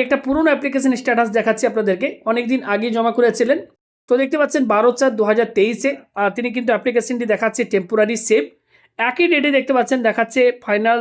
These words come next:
সাবমিটেড, যেটি এই, আহ, প্রথম যে আমি অ্যাপ্লিকেশনটি স্ট্যাটাস চেক করে দেখালাম তার ক্ষেত্রে দেখাচ্ছে ফাইনাল সাবমিট দেখাচ্ছে। এরপরে আপনাদের স্ট্যাটাস দেখাবে application verified, ওকে,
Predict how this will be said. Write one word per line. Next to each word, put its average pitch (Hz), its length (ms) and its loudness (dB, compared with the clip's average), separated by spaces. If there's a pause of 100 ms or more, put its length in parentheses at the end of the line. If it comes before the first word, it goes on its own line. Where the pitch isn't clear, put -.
(120)
সাবমিটেড, 208 440 -2 (120)
যেটি 214 200 -2 (240)
এই, 294 160 0
আহ, - 480 -4
প্রথম 262 220 4 (100)
যে 285 120 0
আমি 262 100 4
অ্যাপ্লিকেশনটি 240 640 -4 (240)
স্ট্যাটাস 220 360 0
চেক 220 160 -2
করে 226 180 2
দেখালাম 208 300 -2
তার 208 140 0
ক্ষেত্রে 214 240 -2 (100)
দেখাচ্ছে 196 300 -2 (100)
ফাইনাল 190 340 0
সাবমিট 196 340 -4
দেখাচ্ছে। 220 320 -2 (500)
এরপরে 349 520 4
আপনাদের 269 260 0 (140)
স্ট্যাটাস 233 340 0 (100)
দেখাবে 214 280 2 (420)
application 285 640 0 (160)
verified, 233 500 0 (180)
ওকে, 247 180 0